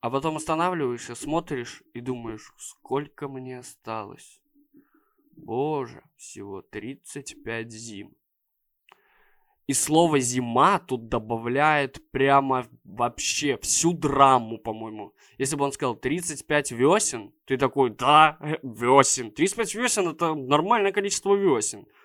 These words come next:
Если ты говоришь такую мудрую вещь, наверняка ты видел такое же количество весен. Ну, в целом, весны круто. Или тридцать пять лет, кстати. Тридцать пять лет и вообще ноль вопросов.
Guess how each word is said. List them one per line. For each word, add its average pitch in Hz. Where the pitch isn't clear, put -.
Если 151
ты 160
говоришь 160
такую 156
мудрую 143
вещь, 170
наверняка 131
ты 175
видел 180
такое 175
же 175
количество 151
весен. 113
Ну, 143
в -
целом, 151
весны 160
круто. 175
Или 165
тридцать 175
пять 175
лет, 160
кстати. -
Тридцать -
пять 180
лет 196
и 180
вообще 170
ноль 147
вопросов. 117